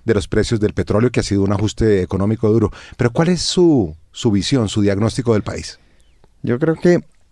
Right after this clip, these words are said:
Speaker 2: yo me acuerdo cuando, cuando nos decían, "Nosotros no podremos ver un, un, una Colombia", los padres, nuestros padres decían, "Nues-, nosotros no veremos una Colombia en paz". Digamos que ya dimos un paso bastante grande, independientemente de la posición que sea, de,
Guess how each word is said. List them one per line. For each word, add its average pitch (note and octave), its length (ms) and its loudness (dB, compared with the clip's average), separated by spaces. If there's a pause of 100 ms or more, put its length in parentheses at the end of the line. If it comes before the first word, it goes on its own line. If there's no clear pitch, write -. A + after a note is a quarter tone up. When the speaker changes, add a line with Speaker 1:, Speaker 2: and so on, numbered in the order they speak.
(180)
Speaker 2:
yo G#2 120 0
me A2+ 100 4
acuerdo B2 340 2
cuando, F2+ 420 2
cuando D2+ 300 -4
nos D#2+ 180 -2
decían, G2 580 2
"Nosotros B2+ 460 2
no B2 180 4
podremos A#2 540 2
ver G#2+ 260 2
un, G#2+ 220 0 (160)
un, G#2 320 0
una G2+ 220 0
Colombia", F#2 840 2 (300)
los F#2 160 -2
padres, G2 460 0
nuestros F2+ 340 -2
padres G2 300 2
decían, F#2 340 2
"Nues-, G2+ 240 0
nosotros G2 640 -2
no B2 140 4
veremos A#2+ 300 2
una A#2 140 -2
Colombia G2 340 0
en G#2 100 0
paz". C#2 340 -4 (540)
Digamos G2+ 280 0
que G2 120 0
ya F2+ 120 4
dimos G2+ 340 2
un G#2+ 120 0
paso G#2 300 0
bastante F#2+ 420 0
grande, G2+ 380 2
independientemente F#2+ 880 0
de G2+ 80 2
la F#2 80 2
posición F2 480 -4
que G2 140 -2
sea, F#2+ 320 2
de, E2 240 0